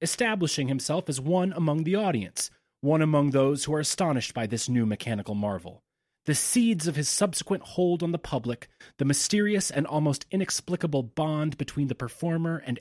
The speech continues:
everyman, were there." The film had another extraordinary quality, in that it is a documentary record of the public's first encounter with what would become its most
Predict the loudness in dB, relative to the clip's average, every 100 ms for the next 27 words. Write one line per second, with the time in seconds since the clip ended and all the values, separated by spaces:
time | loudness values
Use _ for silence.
0 | 0 2 2 0 0 0 -2 -6 _ -2
1 | 0 2 0 -4 -14 _ _ _ _ _
2 | _ _ _ _ _ _ _ _ _ _
3 | -14 0 2 2 0 -2 0 0 -2 -6
4 | -6 -8 -6 -8 -8 -10 -12 -12 -10 -10
5 | -12 -20 _ _ _ _ -12 -10 -10 -12
6 | -12 -12 -10 -6 -6 -8 -10 -8 -6 -6
7 | -8 -8 -10 -14 -16 -18 _ -12 -12 -12
8 | -12 -10 -10 -12 -12 -8 -8 -8 -6 -6
9 | -6 -6 -6 -6 -6 -8 -6 -6 -6 -6
10 | -8 -6 -6 -4 -6 -10 -10 -10 -10